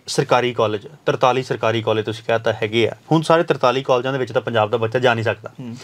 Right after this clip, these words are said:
Speaker 1: ਕਈਆਂ ਦੀ ਰਿਕੁਆਇਰਮੈਂਟ ਜ਼ਿਆਦਾ ਹੋ ਜਾਂਦੀ ਹੈ, ਕਈਆਂ ਦੀ ਸੀਟਾਂ ਭਰ ਜਾਂਦੀਆਂ। ਫਿਰ ਬੱਚਾ ਕਹਿੰਦਾ, "ਮੈਂ ਆਪਣਾ ਸਾਲ ਖਰਾਬ ਨਾ ਕਰਾਂ ਤੇ ਮੈਂ ਪ੍ਰਾਈਵੇਟ ਕਾਲਜ 'ਚ ਚਲ ਜਾ।"
Speaker 2: ਹੂੰ।
Speaker 1: ਹੁਣ ਇਹ ਸਰਕਾਰੀ ਕਾਲਜ ਤੇ ਪ੍ਰਾਈਵੇਟ ਕਾਲਜ 'ਚ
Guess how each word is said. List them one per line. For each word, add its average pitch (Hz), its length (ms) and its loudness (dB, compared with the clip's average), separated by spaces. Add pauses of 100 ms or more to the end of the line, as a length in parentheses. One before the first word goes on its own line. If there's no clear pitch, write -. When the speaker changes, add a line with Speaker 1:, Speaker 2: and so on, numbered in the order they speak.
(260)
Speaker 1:
ਕਈਆਂ 135 180 4
ਦੀ 135 80 4
ਰਿਕੁਆਇਰਮੈਂਟ 123 400 2
ਜ਼ਿਆਦਾ 117 220 2
ਹੋ 117 140 -2
ਜਾਂਦੀ 117 280 0
ਹੈ, 117 60 4
ਕਈਆਂ 120 200 -2
ਦੀ 120 60 -2
ਸੀਟਾਂ 123 280 0
ਭਰ 120 120 0
ਜਾਂਦੀਆਂ। 107 320 -6 (640)
ਫਿਰ 285 200 4
ਬੱਚਾ 202 460 4 (580)
ਕਹਿੰਦਾ, 180 240 6
"ਮੈਂ 190 120 4
ਆਪਣਾ 180 160 0
ਸਾਲ 139 280 2
ਖਰਾਬ 123 300 0
ਨਾ 113 160 -4
ਕਰਾਂ 123 220 -4
ਤੇ 143 100 -8
ਮੈਂ 131 120 -2
ਪ੍ਰਾਈਵੇਟ 113 380 -2
ਕਾਲਜ 101 220 -10
'ਚ - 60 -20
ਚਲ - 200 -10
ਜਾ।" - 140 -12 (100)
Speaker 2:
ਹੂੰ। 117 120 -14 (320)
Speaker 1:
ਹੁਣ 247 60 8
ਇਹ 285 60 4
ਸਰਕਾਰੀ 139 540 2
ਕਾਲਜ 185 360 2
ਤੇ 196 120 0
ਪ੍ਰਾਈਵੇਟ 135 460 2
ਕਾਲਜ 139 340 0
'ਚ 156 40 -2